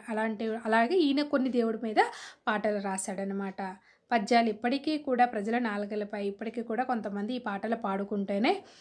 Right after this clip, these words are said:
ఉంటారనమాట. ఇది ఈయన యొక్క స్పెషాలిటీ. సాయంకా-, ఈ, ఇలాంటివి పద్యాలు, పాఠాలు రాసినటువంటి సాయంకాల సమయంలో సంధ్యాదీపారాధనలు, ఇట్లా ఏదో ఒక దేవుడి పాటలు ఉంటాయి అన్నమాట.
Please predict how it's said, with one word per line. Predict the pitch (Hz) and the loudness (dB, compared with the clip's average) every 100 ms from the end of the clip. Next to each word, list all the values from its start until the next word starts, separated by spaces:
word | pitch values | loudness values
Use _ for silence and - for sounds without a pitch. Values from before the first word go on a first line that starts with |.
| - _ 240 | -20 _ -4
ఉంటారనమాట. | 220 214 202 202 202 196 185 - _ _ _ _ _ _ _ _ - _ _ _ 254 | 0 2 0 0 -2 -4 -10 -14 _ _ _ _ _ _ _ _ -20 _ _ _ 0
ఇది | 226 277 | 4 4
ఈయన | 247 214 | 2 0
యొక్క | 214 - 254 214 196 214 - - - | -2 4 6 6 0 -6 -14 -16 -4
స్పెషాలిటీ. | - 311 262 220 185 196 - - | 6 6 6 2 0 -8 -18 -6
సాయంకా-, | - 220 220 214 208 208 233 220 226 - _ _ _ _ _ _ _ 302 | 0 0 0 -2 -6 -8 -10 -8 -10 -18 _ _ _ _ _ _ _ 2
ఈ, | 269 247 247 277 | 4 4 0 2
ఇలాంటివి | 262 254 247 233 233 233 | 4 4 2 0 0 0
పద్యాలు, | 226 - 240 240 | 0 6 4 4
పాఠాలు | 240 214 214 220 220 | -2 -4 -4 -4 -4
రాసినటువంటి | 208 208 208 208 196 | -6 -6 -6 -6 -6
సాయంకాల | 202 220 220 220 220 214 208 214 | -2 -2 0 -4 -4 -4 -4 -6
సమయంలో | 208 220 202 202 196 202 202 | -6 -6 -6 -4 -4 -4 -4
సంధ్యాదీపారాధనలు, | 214 214 208 208 202 196 - 202 196 190 196 196 196 202 - - - - 302 | -4 -2 -2 -2 -2 -4 -6 -8 -6 -6 -6 -4 -6 -8 -12 -20 -20 -12 -2
ఇట్లా | 302 208 | 0 2
ఏదో | 240 285 330 | 4 6 6
ఒక | 240 | 2
దేవుడి | 202 254 285 | 2 4 4
పాటలు | 277 226 196 | 2 0 -2
ఉంటాయి | 196 190 | -4 -6
అన్నమాట. | 185 185 | -8 -14